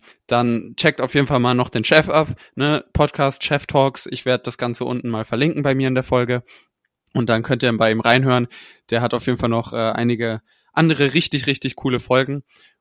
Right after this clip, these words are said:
Und, ähm, die auch ein bisschen kürzer sind als meine. Also die kann man vielleicht auch mal nebenbei so ein bisschen hören. Äh, sehr, sehr geil auf jeden Fall. Und, äh, dann wünsche ich euch einfach jetzt noch ein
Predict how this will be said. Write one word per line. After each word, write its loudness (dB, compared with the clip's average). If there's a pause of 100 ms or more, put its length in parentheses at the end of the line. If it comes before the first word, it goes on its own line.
(140)
Und, -2
ähm, 0 (180)
die 4
auch 4
ein 0
bisschen -2
kürzer -2
sind -4
als -4
meine. -4
Also -6
die -14
kann -2
man 0
vielleicht -4
auch -4
mal -2
nebenbei -2
so -6
ein -4
bisschen -6
hören. -2 (560)
Äh, -2
sehr, 0
sehr -2
geil 2
auf -4
jeden -2
Fall. -2 (320)
Und, -2
äh, 2
dann 0
wünsche 4
ich -2
euch 0
einfach -4
jetzt -8
noch -4
ein -6